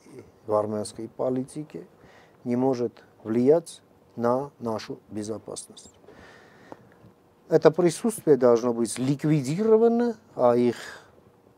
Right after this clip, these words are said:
место, которое они занимали, продезинфицировано в самом широком смысле слова. Да, э, отношения с Россией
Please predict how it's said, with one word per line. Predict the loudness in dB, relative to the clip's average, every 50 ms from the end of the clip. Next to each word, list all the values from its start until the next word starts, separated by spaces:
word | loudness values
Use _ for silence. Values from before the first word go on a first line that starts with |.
| _
место, | 4 8 10 10 10 8 6 4 4 6
которое | 6 4 4 4 4 0 2 4 4 4
они | 6 4 2 2
занимали, | 4 4 4 4 2 2 0 2 2 4 4 2
продезинфицировано | 2 0 0 4 10 10 10 10 10 6 0 -2 0 2 2 0 0 -2 -6 -6 -4 -4 -4 -2 0 0 0 0 -2 -2 -2 -6
в | -6
самом | -4 -4 -2 -2 -2 -2 -4
широком | -6 -8 -10 -8 -8 -10 -10 -10 -14 -14
смысле | -12 -12 -12 -12 -12 -14 -18 -20
слова. | -20 -20 -20 -20 -20 -20 -20 _ _ _ -20 _ _ _ _ _ _ _ _ _ -20 -20 _ _ _ _ _ -20 _ _ _ -18
Да, | -4 4 8 8 10 10 8 4 0 -6 -10 _ _ _ _ -20 _ _ _ _ _ _ _ _ _ _ _ _ _ _ _ _ _ _
э, | -8 -6 -6 -6 -8 -10 -12 -16 -20 _ _ _ _ _ _
отношения | 4 4 4 4 2 2 2 2 0 0 0 0 0 -2 -2 -4 -6 -10
с | -12 -8 -2
Россией | 2 2 2 2 0 -2 -4 -4 -4 -6 -8